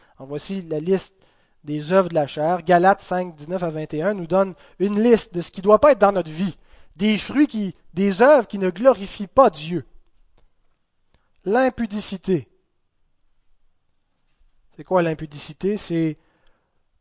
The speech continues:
toute forme de sexualité illicite.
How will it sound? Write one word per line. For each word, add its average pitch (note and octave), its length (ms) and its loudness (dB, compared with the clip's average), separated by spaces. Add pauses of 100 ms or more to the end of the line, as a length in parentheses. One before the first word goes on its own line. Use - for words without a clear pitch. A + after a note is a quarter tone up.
toute D#4 180 -6
forme B3 480 4
de F3 120 -4
sexualité G3 1080 -4 (160)
illicite. F#3+ 680 -8